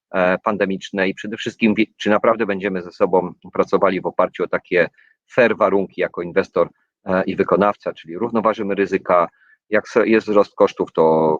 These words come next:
kompensujemy w pewnej, em, zakresie trochę większym niż dzisiaj, e, te koszty. Jak spadek, e, następuje, to, e, to redukujemy te koszty i oddajemy zamawiającym.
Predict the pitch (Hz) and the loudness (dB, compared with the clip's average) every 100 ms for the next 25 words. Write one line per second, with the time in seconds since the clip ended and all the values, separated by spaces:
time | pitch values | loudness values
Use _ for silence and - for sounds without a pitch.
0 | - 120 113 113 - 110 104 - 104 98 | 0 0 0 -2 0 2 2 0 -2 0
1 | 92 95 90 90 87 87 90 92 95 95 | 0 0 2 4 4 0 -2 0 2 2
2 | 98 98 95 95 90 87 90 90 90 85 | 0 0 0 -4 -6 -4 -4 -4 -8 -8
3 | 82 82 85 78 _ - _ - 90 87 | -10 -6 -4 -4 _ -20 _ -6 0 0
4 | 85 85 107 95 - 85 78 - - 110 | 0 -2 -2 -2 -2 -2 -2 -4 -2 0
5 | 98 92 - 98 92 87 87 90 76 87 | 0 -4 -6 -4 -2 -2 -4 -8 -6 -2
6 | 85 - 85 78 78 80 - 82 82 80 | -2 0 0 0 -2 -6 -6 -2 0 0
7 | 78 - 85 87 113 123 113 107 101 98 | -2 0 2 2 0 -2 0 0 0 -4
8 | - 98 - 95 98 98 98 101 92 90 | -4 -4 0 2 2 2 0 -2 0 2
9 | 92 90 - 85 | 2 0 -2 -8